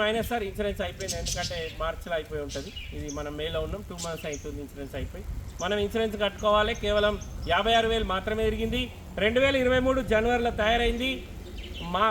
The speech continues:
ఫిబ్రవరిలో రిజిస్ట్రేషన్ అయింది. రెండు వేల ముప్పై ఎనిమిది ఫిబ్రవరి ఇరవై తారీఖు వరకు ది-, బండి జీవితకాలం ఉంటుంది. టీఎస్ బండి, టీఎస్ వాళ్ళకి మాత్రమే పనిచేస్తుంది. బండికి ఎలాంటి లోన్ లేదు సార్, మీరు లోన్ కొత్త అంటే లోన్ కూడా వస్తుంది. ఒకసారి బండి మొత్తం చూసుకొని నచ్చితే ఆ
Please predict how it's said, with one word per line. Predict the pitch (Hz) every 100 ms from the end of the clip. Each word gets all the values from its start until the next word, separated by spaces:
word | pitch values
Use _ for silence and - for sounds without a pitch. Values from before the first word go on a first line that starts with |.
| 214
ఫిబ్రవరిలో | 220 254 262 262
రిజిస్ట్రేషన్ | 240 233 254 254
అయింది. | 233 240 226
రెండు | 214
వేల | 240 240 220
ముప్పై | 214 233
ఎనిమిది | 226 233 233
ఫిబ్రవరి | 220 208 220 220 190
ఇరవై | 202 202
తారీఖు | 196 196
వరకు | 185 185 165
ది-, | 156
బండి | 160 165
జీవితకాలం | 160 170 185 185 190 190
ఉంటుంది. | 196 208 226 - - -
టీఎస్ | 233 269 233 254
బండి, | 247 269
టీఎస్ | 220 226 208
వాళ్ళకి | 220 214 185
మాత్రమే | 190 214 208
పనిచేస్తుంది. | 208 208 220 220
బండికి | 185 196 196 180
ఎలాంటి | 196 190
లోన్ | 180 185
లేదు | 180 202
సార్, | 196
మీరు | 175 170
లోన్ | 165 165
కొత్త | 156 165
అంటే | 151 143
లోన్ | 151
కూడా | 156 151
వస్తుంది. | - 156 170 - - -
ఒకసారి | - 214 190
బండి | 190 214
మొత్తం | 214 208 196
చూసుకొని | 190 214 202 185
నచ్చితే | 165 -
ఆ | 180